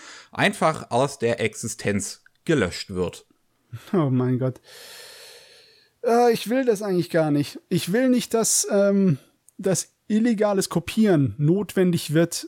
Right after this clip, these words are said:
Speaker 2: zur Präservierung. Das ist zwar schon lange ein Faktor, den man nicht ausschließen kann, aber es stört mich immer.
Speaker 1: Ja.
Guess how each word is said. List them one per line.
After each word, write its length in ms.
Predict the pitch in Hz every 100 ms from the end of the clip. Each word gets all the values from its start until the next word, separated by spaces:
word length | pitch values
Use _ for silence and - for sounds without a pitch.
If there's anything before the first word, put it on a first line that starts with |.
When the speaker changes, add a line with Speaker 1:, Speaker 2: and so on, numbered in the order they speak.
| -
Speaker 2:
zur 380 | - - 156 -
Präservierung. 800 | 165 156 156 143 160 127 117 110 _ _
Das 200 | 170 151
ist 320 | - 185 - -
zwar 240 | 185 170
schon 240 | - 175
lange 380 | 156 175 208 208
ein 240 | - 170 165
Faktor, 640 | - 190 - - 180 165
den 160 | 170 170
man 100 | 156
nicht 160 | -
ausschließen 480 | 202 - - 156 160
kann, 240 | - 170
aber 180 | 175 160
es 160 | - -
stört 380 | - 160 170 160
mich 240 | 156 -
immer. 240 | 175 139 113 _ _ 214
Speaker 1:
Ja. 240 | 135